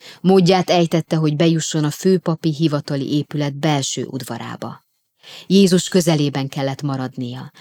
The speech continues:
látnia kellett, mi történik. De igen meggondolatlanul, jóval többre vállalkozott, mint amennyi a megpróbáltatás és saját veszedelmének órájában tőle telt.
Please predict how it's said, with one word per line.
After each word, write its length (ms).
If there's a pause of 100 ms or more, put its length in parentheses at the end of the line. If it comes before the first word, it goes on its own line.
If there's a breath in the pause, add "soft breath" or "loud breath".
(200 loud breath)
látnia 580
kellett, 520
mi 120
történik. 840 (760)
De 180
igen 280
meggondolatlanul, 1080 (380)
jóval 460
többre 360
vállalkozott, 920 (300 loud breath)
mint 220
amennyi 340
a 60
megpróbáltatás 1160 (220 loud breath)
és 180
saját 420
veszedelmének 960
órájában 800
tőle 340
telt. 560